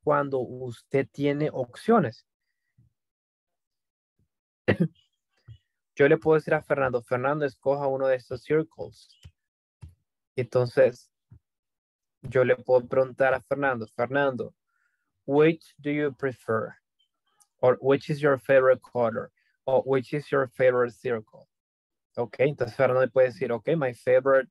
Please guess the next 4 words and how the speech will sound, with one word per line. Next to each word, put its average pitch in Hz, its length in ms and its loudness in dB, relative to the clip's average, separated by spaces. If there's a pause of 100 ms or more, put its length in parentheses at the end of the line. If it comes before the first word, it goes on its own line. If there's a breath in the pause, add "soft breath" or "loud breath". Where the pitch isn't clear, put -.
(400)
is 127 340 -4
this, - 480 -2
orange." 127 600 0 (300)
O, 117 1120 0